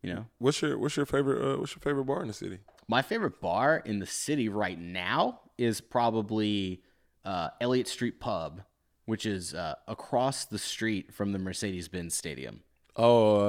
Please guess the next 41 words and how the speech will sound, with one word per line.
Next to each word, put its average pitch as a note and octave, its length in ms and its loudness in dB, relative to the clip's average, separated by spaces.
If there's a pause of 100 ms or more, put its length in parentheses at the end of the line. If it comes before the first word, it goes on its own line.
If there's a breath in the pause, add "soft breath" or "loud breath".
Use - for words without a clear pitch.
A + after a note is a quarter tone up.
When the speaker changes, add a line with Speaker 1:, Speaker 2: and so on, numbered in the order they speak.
Speaker 2:
uh, G2+ 40 4
the, G2 140 0
the, F#2+ 340 -2
the F#2+ 100 -4
red, G#2 300 4
I G2 80 0
know G#2+ 120 0
what F2 100 -6
you F2+ 80 -10
mean, F#2 180 -4
on, F2+ 240 -4
on F#2 80 -6
the F2+ 80 -6
corner. F2+ 320 -4
Yeah. F#2+ 300 -2
Speaker 1:
Yeah. D#2+ 160 -6
Speaker 2:
Aren't B2 140 2
they, C3+ 100 4
they, C3 260 2
uh, B2+ 380 0
okay. C#3 200 -8 (120)
Yeah, G#2+ 280 -6
so B2 140 -10
yeah, G#2 160 -2
I've C#3+ 100 -4
been G#2 140 0
there G2 80 2
before. G2+ 260 -2
I G2+ 40 2
think G2+ 200 -2
I F#2+ 60 0
got G2+ 140 2
a, - 120 0
I A#2 40 -6
got B2+ 180 0
you C3+ 80 4
a - 20 6
room C3 280 4
from G2 100 -8
there F#2 100 -2
before. F2 300 -10